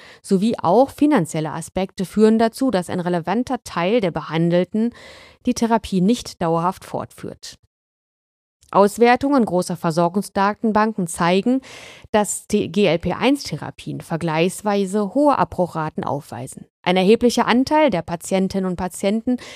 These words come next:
beendet die Behandlung innerhalb der ersten Monate, also innerhalb des ersten Jahres, häufig noch bevor sich stabile Effekte einstellen können. Die Gründe dafür sind vielfältig,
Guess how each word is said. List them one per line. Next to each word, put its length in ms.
beendet 320
die 80
Behandlung 540
innerhalb 420
der 100
ersten 320
Monate, 640
also 280
innerhalb 300
des 120
ersten 320
Jahres, 440
häufig 360
noch 200
bevor 460
sich 180
stabile 400
Effekte 420
einstellen 580
können. 340
Die 60
Gründe 260
dafür 340
sind 180
vielfältig, 760